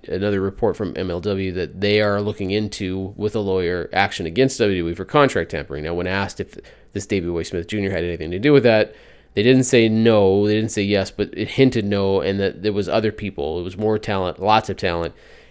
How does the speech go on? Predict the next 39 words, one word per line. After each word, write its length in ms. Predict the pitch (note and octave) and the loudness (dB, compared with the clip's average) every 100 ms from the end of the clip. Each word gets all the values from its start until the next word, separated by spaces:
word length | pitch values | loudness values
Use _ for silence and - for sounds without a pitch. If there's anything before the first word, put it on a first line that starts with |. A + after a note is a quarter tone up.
| - | -2
And 560 | G2+ G2 G2 G2 - - _ - | 0 0 0 -4 -8 -18 _ -12
the 280 | F#2+ G2+ | -4 -2
word 440 | G2+ A2 C#3 D3 C3+ | 0 6 8 10 8
exactly 580 | G#2+ G2 A#2 A#2 A#2+ G#2+ | 6 4 6 6 4 0
was, 640 | G2+ G2+ F#2+ F2+ A2+ - - - - _ | 2 2 2 0 -4 -10 -16 -20 -20 _
as 200 | - F#2+ | -6 -4
phrased 580 | - - A#2 A2 G#2+ G#2 | -4 -2 2 2 2 -4
here, 440 | G#2 G2 F#2+ F#2 - _ _ - | -4 -2 -2 -4 -8 _ _ -8
um, 480 | F#2 F2 D#2+ D2 - _ _ _ _ _ _ _ _ _ _ _ - | -4 -2 -2 -8 -14 _ _ _ _ _ _ _ _ _ _ _ -6
"M 100 | A2 | 0
L 120 | B2+ B2 | 2 4
W 260 | A#2+ A2 | 4 2
has 140 | G#2+ - | 0 -6
tons 340 | - C3 A#2+ | 0 2 2
of 80 | G2 | 0
evidence." 400 | F#2+ - C2 - | -2 -4 -12 -6
So 140 | G#2+ | -2
basically, 440 | G2 G#2+ - G2+ F#2+ | 2 2 0 -2 0
they 140 | G#2 | 0
have 140 | G2+ | 0
so 200 | - C3+ | 2 4
much 240 | C3 B2+ A#2+ | 4 4 2
evidence 380 | G#2 F#2+ F2+ - | 0 2 -2 -2
that 340 | G2+ - - | -6 -6 -8
W 200 | - G2 F#2 | 0 0 0
W 140 | F2+ | -2
E 40 | |
has 100 | F#2 | -4
been 100 | F2 | -4
contract 460 | F#2 G#2+ G2+ G2+ F#2 | -6 -2 -2 -2 -4
tampering 340 | G2 F2 G2 | -4 -4 -4
with 140 | E2+ E2 | -4 -4
people 300 | G#2+ F#2+ F#2+ | -6 -8 -8
because 320 | F#2 - F2 | -10 -10 -8
it 80 | G2 | -4
is 180 | A2+ A2+ | -2 2
in 140 | A2+ | 2
their 140 | G#2+ | 2
contracts 600 | G2 G#2+ G2+ G2 F2 F2+ | 0 -2 0 0 0 -2